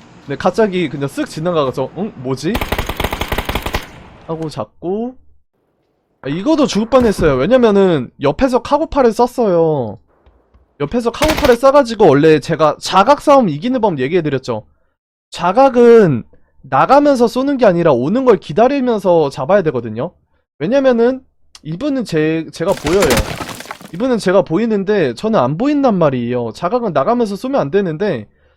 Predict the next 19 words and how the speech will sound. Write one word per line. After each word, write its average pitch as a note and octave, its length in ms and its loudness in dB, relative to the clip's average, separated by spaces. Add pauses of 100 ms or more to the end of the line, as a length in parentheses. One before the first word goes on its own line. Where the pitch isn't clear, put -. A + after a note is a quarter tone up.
(220)
아, F3+ 100 -4
옆에서 B3+ 360 -2
카고팔을 D4+ 520 -2
쏘잖아요. A#3 760 -2
그래서 G#3 240 -2
어쩔 D#3+ 240 -2
수 - 120 -6
없이, G#3+ 200 -6 (2000)
네, C3+ 280 -2
나가면서 A#3 460 2
쐈는데 B3 460 0
이거는 D3 280 -4
산뚝 C4+ 340 -8
상갑? C4+ 400 0 (220)
어, A#2+ 260 -6
산뚝 A#3+ 360 -10
상갑의 B3+ 420 -4
힘으로 A#3+ 240 -6
이겼습니다. B2+ 600 -8